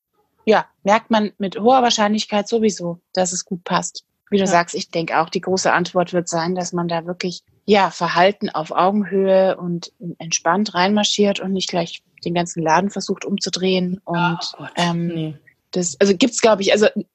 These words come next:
Speaker 1: so ein Fall ist mir tatsächlich auch bekannt. Das war zu meinen Studienzeiten tatsächlich, da habe ich auch mal Praktikum gemacht, eben auch im, im Rahmen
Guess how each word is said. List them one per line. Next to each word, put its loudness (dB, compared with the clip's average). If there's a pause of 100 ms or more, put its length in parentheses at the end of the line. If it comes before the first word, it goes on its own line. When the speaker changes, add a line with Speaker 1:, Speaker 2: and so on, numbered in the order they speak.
(140)
Speaker 1:
so 4
ein 2
Fall 4
ist 0
mir 2
tatsächlich -2
auch -2
bekannt. 0
Das -14
war 0
zu -8
meinen -6
Studienzeiten 0
tatsächlich, -2
da 0
habe 4
ich -6
auch -8
mal 0
Praktikum -2
gemacht, -2
eben -2 (320)
auch -6
im, -4
im -4
Rahmen -2